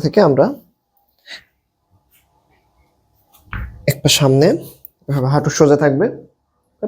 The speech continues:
পিছনে যাবে। এখান থেকে কোমর সোজা সামনের দিকে পুশ করব। মেরুদণ্ড সোজা থাকবে, দৃষ্টি থাকবে সামনের দিকে।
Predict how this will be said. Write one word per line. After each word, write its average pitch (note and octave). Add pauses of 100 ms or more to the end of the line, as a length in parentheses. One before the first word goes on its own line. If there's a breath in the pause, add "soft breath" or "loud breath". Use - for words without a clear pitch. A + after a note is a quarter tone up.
পিছনে D#3
যাবে। D#2+ (640)
এখান C#3+
থেকে E3 (120)
কোমর D#3 (200)
সোজা C3+ (380)
সামনের C#3
দিকে C#3+ (180)
পুশ C3 (140)
করব। - (3750)
মেরুদণ্ড C#3+ (140)
সোজা D#3+ (100)
থাকবে, D#3 (680)
দৃষ্টি C3+
থাকবে D3+ (100)
সামনের A#2
দিকে। F3+